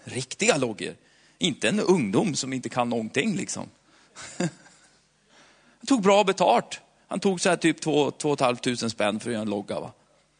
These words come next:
Men det gjorde inte mig något. Det, det, jag fick den fort.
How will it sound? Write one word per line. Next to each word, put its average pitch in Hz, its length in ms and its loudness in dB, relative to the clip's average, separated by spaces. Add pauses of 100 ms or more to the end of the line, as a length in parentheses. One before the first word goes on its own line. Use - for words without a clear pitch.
(600)
Men 147 120 -2
det 196 80 2
gjorde 233 280 4
inte 285 180 -4
mig 120 180 2
något. 104 340 -6
Det, - 280 -4
det, 180 160 -6 (200)
jag 180 160 -2
fick 220 220 -6
den 185 140 -4
fort. - 440 -8